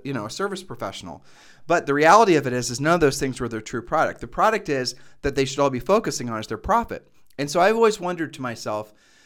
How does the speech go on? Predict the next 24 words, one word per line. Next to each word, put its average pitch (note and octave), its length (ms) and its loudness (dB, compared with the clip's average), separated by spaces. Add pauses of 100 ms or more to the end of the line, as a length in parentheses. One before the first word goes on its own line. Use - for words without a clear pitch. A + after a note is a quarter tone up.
(140)
knowing D#3+ 260 0
that C3+ 160 -6 (340)
everyone C#3+ 560 0 (140)
used D3 320 -4
to, A#2 180 -6
now, A#2+ 380 -4
again, A#2 280 -4
we're A#2 140 0
always A#2+ 200 0
preaching B2 400 -6
to A2+ 40 -4
the G#2+ 60 -6
choir, A#2 300 0
it - 80 -10
seems, G#2 260 -10
that G#2 100 -12
most A#2+ 220 -6
people A#2 220 -10
know A2 100 -8
what G#2+ 140 -10
the G2+ 100 -8
answer B2 340 -6
is. F2+ 140 -12 (560)
Uh, B2 260 0